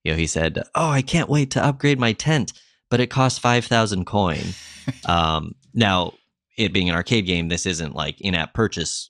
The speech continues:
Speaker 2: Yeah.
Speaker 1: nonsense coin, but it, it is coin you have to accumulate by doing the little quests in the game. So it, it, it takes a while. You know, you're gated on advancement. And yeah, I think, uh, he would rather just kind of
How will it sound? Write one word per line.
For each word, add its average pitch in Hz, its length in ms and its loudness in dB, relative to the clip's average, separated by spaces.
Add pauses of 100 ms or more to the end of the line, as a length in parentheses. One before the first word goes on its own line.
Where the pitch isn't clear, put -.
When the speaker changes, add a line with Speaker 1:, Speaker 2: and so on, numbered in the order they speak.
(120)
Speaker 2:
Yeah. 85 160 -2
Speaker 1:
nonsense 85 480 0
coin, 80 340 -4
but 90 160 0
it, 82 240 -2
it 90 140 -2
is 82 320 -4 (180)
coin 117 300 2
you 95 80 2
have 92 140 0
to 95 100 -4
accumulate 87 500 0
by 82 100 0
doing 82 220 -2
the 80 60 -4
little 80 160 -4
quests - 340 -2
in 80 80 -6
the 76 60 -6
game. 76 320 -4
So 71 280 -6
it, - 200 -4 (320)
it, - 240 -2 (100)
it - 220 -2
takes - 220 0
a - 40 -2
while. 58 280 -4
You 90 180 -2
know, 78 80 0
you're 82 220 0
gated 87 380 2
on 78 140 -2
advancement. 76 540 -6
And - 140 -14 (520)
yeah, 78 160 0
I 76 60 -2
think, - 320 -6
uh, 85 220 -6 (320)
he - 140 2
would 98 140 4
rather 82 260 2
just 78 200 -4
kind 82 140 -4
of 73 200 -10